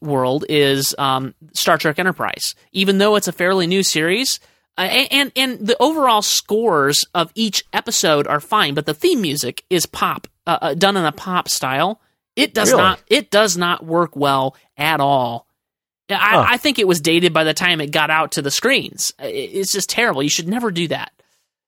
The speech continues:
Speaker 1: It should always be music that transcends the time period, and it can have a much longer life. And, and Alan Silvestri easily accomplished that with this film.
Speaker 2: Sure. Yeah.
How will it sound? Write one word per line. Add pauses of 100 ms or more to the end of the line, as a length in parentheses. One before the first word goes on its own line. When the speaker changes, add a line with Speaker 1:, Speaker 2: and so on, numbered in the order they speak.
(160)
Speaker 1:
It
should
always
be
music
that
transcends (340)
the
time
period,
and
it
can
have
a
much
longer
life. (220)
And,
and
Alan
Silvestri (520)
easily
accomplished
that
with
this
film. (720)
Speaker 2:
Sure. (720)
Yeah.